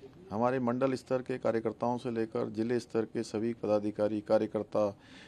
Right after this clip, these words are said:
प्रदेश स्तर के पदाधिकारी, सभी की राय शुमारी हुई है। उसमें चूँकि हमारी पार्टी आज विश्व की सबसे बड़ी पार्टी है, सभी जगह से अनेकों अनेक दावेदारों के नाम आए हैं।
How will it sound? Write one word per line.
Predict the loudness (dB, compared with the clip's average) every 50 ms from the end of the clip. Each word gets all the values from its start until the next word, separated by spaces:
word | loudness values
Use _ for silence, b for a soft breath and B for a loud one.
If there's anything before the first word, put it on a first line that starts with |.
| B B -2
प्रदेश | 0 2 2 2 0 0 -4
स्तर | -10 -6 -4 -4 -4
के | -2 -4 -2
पदाधिकारी, | -2 2 4 4 4 2 2 -2 -2 -2 -2 -2 -6 -8 -12 B B B B B B B B B -18
सभी | -8 2 2 4 4 4 0
की | 2 6
राय | 6 6 6 6
शुमारी | 2 0 2 2 4 4 2
हुई | 2 2 0 0
है। | 0 -2 -4 -8 -18 -20 -20 -20 -20 -20 -20 -20 -20 -16 -12
उसमें | -12 -10 -6 -4 0 0 2 2 0 -2 -6 -14 -20 B B B B B B B B -6
चूँकि | -6 -2 0 0 2
हमारी | 2 2 2 2 0
पार्टी | 2 4 4 4 4 2 -2 -4 -2 -2 -4 -6 -12 -18 -20 -20 -20 -20 -20 -20 -20 -20 -20 -20 -20 -20 -20 -20 -6 2
आज | 4 4 4 4
विश्व | 0 -6 -6 -6 -8
की | -6 -6 -6
सबसे | -6 -6 -4 -2 -2 0
बड़ी | 2 0 0 0
पार्टी | 0 0 -2 0 -2 -4 -4
है, | -4 -6 -8 -12 -18 -20 -20 -20 B B B B B B B B
सभी | -14 2 2 4 4 6 4
जगह | 4 4 4 0
से | 0 -2 -4 -2
अनेकों | 0 0 0 -2 -2 -2 -2
अनेक | -2 -2 -4 0
दावेदारों | 2 2 2 2 2 2 0 0 -2 -2
के | -2 -2
नाम | -2 0 0 2 0
आए | 2 2 0
हैं। | -2 -2 -6 -12